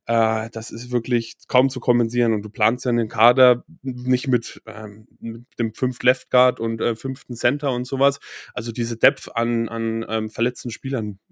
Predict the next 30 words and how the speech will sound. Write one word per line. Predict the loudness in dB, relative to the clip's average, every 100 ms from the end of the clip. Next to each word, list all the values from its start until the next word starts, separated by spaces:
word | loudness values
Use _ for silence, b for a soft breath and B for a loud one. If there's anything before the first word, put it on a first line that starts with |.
| _ _ -4
planst | 0 0 0
du |
ja | -2
nicht | -2
mit | -4
ein. | 0 0 -2 B B B B B -6
Und, | -2 -2 -4
ähm, | -6 -6
das | -8 -8
hat | -6
man | -4
dann | -2 0
am | 0
Ende | 0 0 2 0 -4
oder | -8 -2
während | -2 -2
der | -4
Saison | -6 -4 -4
halt | -4
auch | -6
gemerkt, | -8 -4 -4 -4
wenn's | -8 -10 -12 -8
jetzt | -4
auch | -4 -4
ein | -6
bisschen, | -6 0 2 2
ähm, | -2 -6 -6
besser | -8 -8 -10
geworden | -4 0 4 4 2
ist. | -4 -6